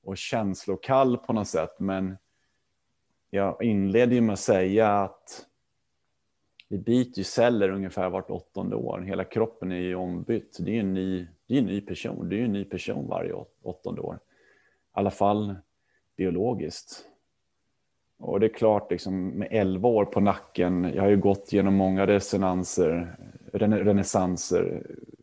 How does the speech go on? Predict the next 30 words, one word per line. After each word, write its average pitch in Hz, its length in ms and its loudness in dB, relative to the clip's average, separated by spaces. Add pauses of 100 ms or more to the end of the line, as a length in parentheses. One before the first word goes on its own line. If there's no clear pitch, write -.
(440)
under 98 300 -2
den 98 260 0
tiden. 85 460 -2
Och 95 320 -8 (520)
det 104 80 -6
är - 20 0
ju 120 40 2
ingenting 98 340 -2
som 98 180 -4
jag 92 180 -4
går 95 120 -2
runt 92 280 -4
dagligen 90 500 0
och 90 140 -8
tänker 82 500 -10
på. - 300 -16 (1000)
Men 104 540 -2 (640)
månaderna 107 760 0
efter - 480 -6
det 147 100 0
som 113 180 -4
skedde, 82 580 -4 (280)
då 104 460 -2
led 98 500 -2
jag 98 300 -2
ju 90 440 -10
av 98 180 -8
posttraumatiskt 92 920 -8
stressyndrom 95 880 -10
och 90 280 -10